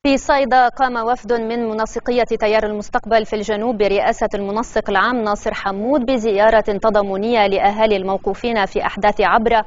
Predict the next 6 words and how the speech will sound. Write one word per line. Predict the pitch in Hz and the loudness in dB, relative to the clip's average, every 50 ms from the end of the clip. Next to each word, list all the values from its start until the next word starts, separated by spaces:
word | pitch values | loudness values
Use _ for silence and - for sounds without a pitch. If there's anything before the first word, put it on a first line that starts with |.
| - - - - - - | -4 -16 -20 -20 -20 -14
في | _ - 254 240 | _ -2 -2 -2
خيمة | 233 - 277 277 277 247 226 208 - | 0 0 0 0 0 0 -2 -2 -2
الاعتصام | 220 196 180 180 190 190 - 214 208 - 254 254 285 269 | -2 -2 0 -2 -2 -2 -4 -6 -4 -2 -2 0 0 0
المفتوح | 247 220 202 202 208 208 - - - 311 269 226 - - 220 - | 0 -2 -2 -2 -4 -4 -6 -6 -2 0 0 0 -2 -2 -2 -2
الذي | 214 208 202 220 220 202 214 196 | 0 0 2 0 0 0 0 -2
ينفذ-، | 185 190 190 190 - - 254 208 226 220 | -4 -6 -6 -8 -6 -6 -4 -2 -2 -2